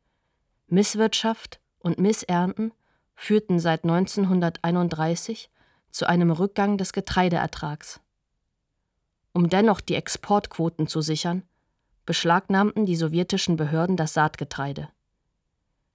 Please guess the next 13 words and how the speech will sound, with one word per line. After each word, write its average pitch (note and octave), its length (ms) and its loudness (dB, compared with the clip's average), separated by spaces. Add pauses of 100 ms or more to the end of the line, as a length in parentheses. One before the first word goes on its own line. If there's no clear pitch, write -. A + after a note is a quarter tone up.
(180)
Die D3+ 80 -4
dadurch G#3 400 4
verursachte F#3 580 0
Hungersnot F#3 680 0 (680)
wurde F#3 260 4
von E3+ 200 0
Stalin E3+ 500 2
in G3+ 200 -2
Kauf E3+ 280 -2
genommen. D3 440 -4 (1800)
Der E3 100 2
große F#3+ 460 0
Hunger, F3+ 340 2